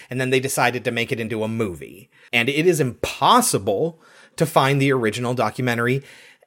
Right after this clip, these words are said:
anywhere except for one particular location. It's nowhere. And if you talk about it online, if you search for it online, people mention how this is based on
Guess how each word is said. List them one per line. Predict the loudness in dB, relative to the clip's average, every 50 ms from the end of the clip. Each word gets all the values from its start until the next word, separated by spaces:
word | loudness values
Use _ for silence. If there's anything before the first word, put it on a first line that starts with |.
| _ _ 0
anywhere | 2 4 6 6 6 6 6 6 6 6 6 6 6 6 6 4 4
except | 2 0 -2 -2 -2
for | -2 -2
one | 2 2 4 4 4
particular | 4 2 2 2 0 2 0 2 2
location. | 0 0 -2 0 0 0 0 -2 -8 -8
It's | -8 -6 -2 0
nowhere. | 2 4 6 6 6 6 6 4 2 0 -2
And | -2 -2 -4
if | -2 -4
you | -6
talk | -8 -4 0 2 4 4 4 4
about | 4 4 4 4
it | 4
online, | 2 2 0 0 0 0 0 0 0 -2
if | -4 -6 -8
you | -6
search | -4 -2 2 2 2 2 0
for | 2 4 4 6
it | 6
online, | 6 4 4 4 4 4 2 2 0 -4 -8 -20 -20 -10 -4
people | -2 2 4 4 4
mention | 4 4 4 4 4 4 2 -2 -2
how | -2 -2
this | -4 -4 -6 -8
is | -10 -12
based | -12 -6 0 0 2 2 0 -2 -2
on | -2 0 0 0 -2 -4